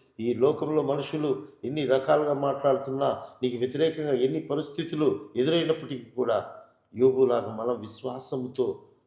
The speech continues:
మనం ముందుకు సాగినట్లయితే, యోబును మొదటగా ఆశీర్వదించినంతకంటే రెండంతలుగా ఆశీర్వదించిన దేవుడు యోబుని, ఆ దేవుడే నిన్ను కూడా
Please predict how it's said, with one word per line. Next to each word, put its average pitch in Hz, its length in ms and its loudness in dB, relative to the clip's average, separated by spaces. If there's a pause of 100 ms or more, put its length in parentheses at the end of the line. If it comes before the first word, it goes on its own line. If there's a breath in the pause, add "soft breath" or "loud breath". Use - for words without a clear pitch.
మనం 107 220 -8
ముందుకు 123 320 -8
సాగినట్లయితే, 123 1040 -6 (320 soft breath)
యోబును 165 460 4
మొదటగా 127 920 2
ఆశీర్వదించినంతకంటే 147 1900 2 (340)
రెండంతలుగా 131 840 2
ఆశీర్వదించిన 110 720 -4
దేవుడు 113 300 -2
యోబుని, 101 600 -8 (1120)
ఆ 117 120 2
దేవుడే 170 500 8
నిన్ను 135 340 0
కూడా 110 480 2